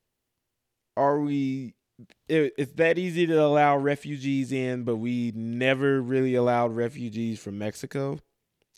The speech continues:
There's always, like, hoops and fucking all type of shit that, you know, Mexicans have to jump through if they wanna come through from the border. But, hey, we flying motherfuckers out of a conflict zone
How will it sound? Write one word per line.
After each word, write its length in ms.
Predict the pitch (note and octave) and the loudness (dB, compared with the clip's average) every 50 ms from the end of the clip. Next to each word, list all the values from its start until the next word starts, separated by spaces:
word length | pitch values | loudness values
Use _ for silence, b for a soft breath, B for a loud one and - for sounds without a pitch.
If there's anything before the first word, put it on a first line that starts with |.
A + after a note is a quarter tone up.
| _ - | _ -6
There's 200 | A#2 B2+ B2 A#2 | -4 -2 0 2
always, 280 | B2 B2+ C3+ C3+ C#3 C3 | 4 4 4 4 2 2
like, 180 | C3 A#2 G#2 - | 0 0 0 -2
hoops 280 | C3 C#3+ C3+ - - | -4 -4 -4 -4 -6
and 280 | B2+ A#2+ A2+ G#2+ G#2 G2+ | -8 -6 -6 -6 -8 -6
fucking 500 | - C3 C3+ - C3 A#2+ A#2 A2+ G#2 - _ - | -6 -6 -6 -6 -8 -8 -8 -10 -10 -12 _ -4
all 180 | - C3 C3+ | -2 -2 -2
type 180 | B2+ C#3+ C3+ B2 | 0 -2 -4 -6
of 60 | C3 | -6
shit 200 | - - C#3+ B2+ | -8 -6 -6 -2
that, 240 | B2 A#2 G#2 F#2 F2+ _ - | -2 -2 -2 -4 -8 _ -8
you 80 | A#2 | -4
know, 180 | A#2 A2 G#2 F#2 | -4 -4 -4 -4
Mexicans 460 | F#2 G#2 A#2 - - - C3 B2+ A#2+ | -4 -6 -8 -8 -8 -10 -8 -6 -4
have 140 | A#2+ B2 A#2+ | -6 -6 -6
to 80 | - | -8
jump 240 | B2 B2 C3 B2+ B2+ | -10 -10 -10 -10 -8
through 140 | - C#3 C3 | -8 -8 -8
if 40 | B2 | -6
they 100 | C3 C3 | -6 -6
wanna 200 | C3 C3 C3 B2 | -6 -6 -8 -8
come 200 | - C#3 C3 C3 | -10 -10 -12 -10
through 260 | - C#3+ C3+ C3+ C#3 B B B B B B | -10 -8 -8 -8 -10 B B B B B B
from 140 | - C#3 | -10 -8
the 60 | C#3+ C#3 | -8 -2
border. 260 | C3 D3 D3 C#3+ C#3 | 0 0 0 0 0
But, 260 | A2+ A2 A2+ G#2+ - | 0 0 0 0 0
hey, 220 | - C3 B2 A2 | 0 0 0 0
we 160 | F#2+ G#2+ B2 B2 | 0 -2 -4 -6
flying 420 | - - C#3+ C#3 C3+ C3 B2+ B2 | -4 -4 -4 -2 -2 -2 -2 -2
motherfuckers 400 | B2 B2 A#2+ - C#3 B2 B2+ A#2 | -2 -4 -4 -4 -4 -6 -4 -2
out 140 | A#2+ A#2 A2+ | -2 -2 -2
of 100 | G#2+ G2 | -4 -6
a 60 | G#2 | -8
conflict 480 | - - B2+ A#2+ A2 - A2+ A2 F#2 E2+ | -10 -8 -8 -8 -8 -8 -10 -10 -10 -8
zone 360 | G#2+ G#2 G2+ G2 G2 F#2+ | -10 -8 -8 -8 -10 -12